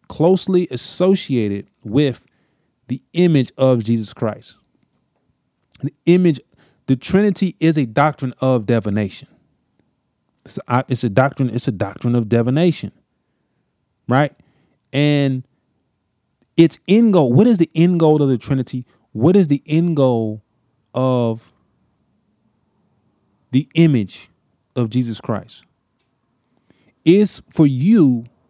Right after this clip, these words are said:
to believe the ultimate lie that was told in the garden, that you are Christ. That's what a Christian would say,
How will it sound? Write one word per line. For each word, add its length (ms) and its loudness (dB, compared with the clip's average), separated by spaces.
to 140 0
believe 680 0
the 160 -6
ultimate 580 0
lie 520 -4
that 220 -2
was 200 -2
told 500 0
in 180 -4
the 80 -2
garden, 460 -2
that 220 0
you 520 2
are 480 2
Christ. 440 -4
That's 180 -6
what 100 -6
a 20 -6
Christian 300 -6
would 100 -14
say, 180 -20